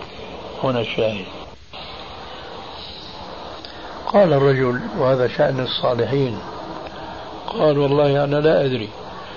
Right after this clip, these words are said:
لكن عندي هذه الأرض فأزرعها وبخدمها وبحصدها، فأجعل حصيدها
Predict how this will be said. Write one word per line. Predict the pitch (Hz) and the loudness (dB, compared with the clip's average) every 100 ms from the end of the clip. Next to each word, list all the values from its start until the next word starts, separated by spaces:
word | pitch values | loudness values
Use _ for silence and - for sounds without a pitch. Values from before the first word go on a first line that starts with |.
| - - - - - - - | -14 -14 -14 -14 -14 -12 0
لكن | 147 143 143 147 | 4 6 4 4
عندي | 151 151 139 | 4 6 8
هذه | 139 135 | 8 8
الأرض | 143 143 131 104 - - - - - - - | 6 4 4 0 -8 -12 -12 -12 -12 -12 0
فأزرعها | 160 160 175 151 160 - 117 117 - - - - - - - - - - - | 6 6 6 4 2 2 0 -2 -6 -12 -14 -14 -12 -10 -10 -10 -6 -4 0
وبخدمها | 160 143 147 151 156 123 117 - - - - - - - | 2 2 4 6 6 4 2 -2 -10 -12 -12 -12 -12 -4
وبحصدها، | 151 156 147 - 165 135 110 104 - - - - - - - | 4 6 6 6 6 8 4 2 -2 -10 -10 -10 -10 -10 4
فأجعل | 143 170 156 147 135 | 6 8 8 8 6
حصيدها | - 139 - 160 147 139 147 147 | 4 2 4 4 6 6 8 6